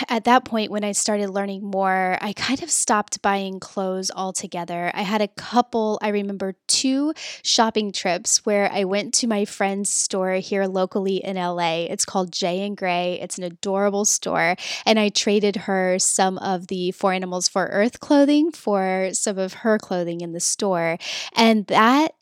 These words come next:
along with all of my sister's hand-me-downs, has been my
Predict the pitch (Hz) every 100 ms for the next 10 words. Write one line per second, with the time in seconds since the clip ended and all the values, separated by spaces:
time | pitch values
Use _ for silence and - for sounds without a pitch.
0 | - 240 226 220 233 214 214 - 208 202
1 | 214 226 220 - 196 - 190 - 277 311
2 | 254 190 180 180 - 214 196 - 175 175
3 | 185 202 - 196 175 165 170